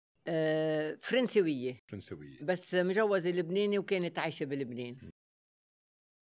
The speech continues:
Speaker 1: أنا وقت اللي فتت على البيت من بعد واحد من عرض الأزياء، لقيتهم، آه،
Speaker 2: بالتخت سوا.
Speaker 1: نعم. وجوزي عم بيطلع.
Speaker 2: شو عملتي؟
Speaker 1: ماشي. قلت له: "نهروا من البيت"، بس براسي وبقلبي خلص.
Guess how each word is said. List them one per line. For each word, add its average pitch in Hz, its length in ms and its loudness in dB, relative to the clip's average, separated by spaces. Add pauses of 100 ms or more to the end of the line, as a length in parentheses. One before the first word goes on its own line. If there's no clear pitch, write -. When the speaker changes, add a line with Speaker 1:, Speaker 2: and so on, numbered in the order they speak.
(260)
Speaker 1:
أنا 170 120 0
وقت 202 240 4
اللي 190 100 0
فتت 208 300 0
على 170 100 2
البيت 165 260 -2
من 156 140 0
بعد 170 240 2
واحد 175 320 4
من 156 200 0
عرض 151 320 -2
الأزياء، 147 680 0 (600)
لقيتهم، 180 640 2
آه، 139 540 -4 (260)
Speaker 2:
بالتخت 107 360 0
سوا. 87 260 -2 (200)
Speaker 1:
نعم. 135 360 -2 (440)
وجوزي 196 320 2
عم 170 120 0
بيطلع. 135 460 -2
Speaker 2:
شو 139 140 2
عملتي؟ 104 420 -2 (440)
Speaker 1:
ماشي. 214 340 -2 (340)
قلت 170 140 -6
له: 190 160 2
"نهروا 180 380 2
من 151 120 0
البيت"، 147 480 -2
بس - 320 -6
براسي 165 520 0
وبقلبي 156 540 0
خلص. 139 500 -6